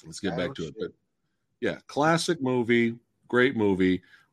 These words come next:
Speaker 1: Army of One, have you seen that one?
Speaker 2: Mm, no.
Speaker 1: This is probably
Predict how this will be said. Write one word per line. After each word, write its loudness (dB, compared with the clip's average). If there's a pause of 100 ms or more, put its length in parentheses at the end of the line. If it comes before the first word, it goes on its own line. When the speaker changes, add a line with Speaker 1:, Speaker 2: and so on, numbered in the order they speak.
Speaker 1:
Army 10
of 4
One, 8
have 4
you 4
seen 2
that 2
one? 2 (920)
Speaker 2:
Mm, -12
no. -4 (640)
Speaker 1:
This 8
is 12
probably 8